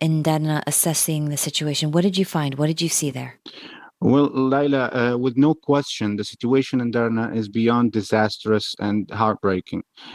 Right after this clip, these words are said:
Speaker 2: and led to a severe impact on the people of Derna, especially women and girls and migrants.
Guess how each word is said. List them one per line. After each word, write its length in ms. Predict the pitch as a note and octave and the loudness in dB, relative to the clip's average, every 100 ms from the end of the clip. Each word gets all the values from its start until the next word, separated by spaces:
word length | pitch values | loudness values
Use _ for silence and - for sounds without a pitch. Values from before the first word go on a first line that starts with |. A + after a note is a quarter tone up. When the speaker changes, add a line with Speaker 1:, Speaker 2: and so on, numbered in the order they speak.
| - | -2
Speaker 2:
and 300 | A2+ A#2 G#2+ | 2 4 4
led 220 | B2+ B2+ - | 4 2 -2
to 240 | A#2+ A#2 G#2+ | 0 2 2
a 40 | |
severe 520 | - A#2 A2 C3+ C3+ | 0 0 4 6 6
impact 540 | B2+ B2+ A#2 G#2+ G#2+ A2+ | 4 2 2 0 -2 -2
on 80 | A2 | -2
the 80 | |
people 580 | - A#2 A#2+ - A2+ A2+ | 0 0 0 4 4 4
of 140 | G#2 G2 | 0 0
Derna, 400 | A2 A2 A2 A2 | 2 4 2 0
especially 480 | - A#2 - A2 | 0 -2 2 2
women 340 | G#2 G#2+ G#2 G2+ | 4 4 4 2
and 160 | G2+ | 2
girls 380 | G2+ G2 F#2+ - - - - - - | 4 2 2 -4 -12 -20 -20 -18 -2
and 80 | F#2 | 2
migrants. 580 | G#2 G#2+ F#2+ G2 - | 4 2 0 -2 -4